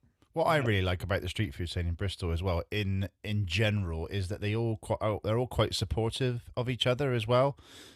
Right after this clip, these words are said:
Speaker 1: You know, if someone's
Speaker 2: people
Speaker 1: forgotten their gas bottle, or if someone needs some help, or they'll, you know, they'll point people in, in that direction. And, uh, it seems like they are very, you know, for example, I think it's, um,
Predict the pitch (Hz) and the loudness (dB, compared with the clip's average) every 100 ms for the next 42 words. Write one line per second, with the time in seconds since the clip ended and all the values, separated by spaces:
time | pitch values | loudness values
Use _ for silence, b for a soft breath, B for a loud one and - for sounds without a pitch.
0 | B 113 104 107 107 110 - 120 143 107 | B 2 6 6 4 2 4 4 6 6
1 | 104 - 117 127 110 104 101 117 110 101 | 4 0 6 6 8 4 4 6 6 4
2 | - 110 101 107 104 101 90 90 92 90 | 4 4 4 0 2 2 2 2 2 0
3 | 120 107 104 101 101 - 101 101 110 110 | 0 0 0 0 -2 -2 0 4 4 2
4 | - 98 92 92 92 90 - B B B | 0 -2 0 2 2 0 -2 B B B
5 | 98 90 90 - 107 98 - 110 107 101 | -2 0 0 0 0 0 -2 -2 0 0
6 | 98 101 95 101 107 - 101 - - 107 | 0 0 0 -2 -2 -2 -2 -2 -4 -4
7 | 104 101 107 - - 78 127 101 - 143 | -2 -2 -4 -8 -12 -10 -8 -4 -4 -2
8 | 135 123 123 113 113 110 107 117 110 110 | -2 0 -2 0 2 4 2 4 4 4
9 | 107 107 b b 127 98 - 95 117 107 | 0 -2 b b 2 2 2 0 2 2
10 | 95 107 - 101 - 101 - - 104 98 | 2 -2 0 -2 -2 -6 -2 0 2 2
11 | 98 | 0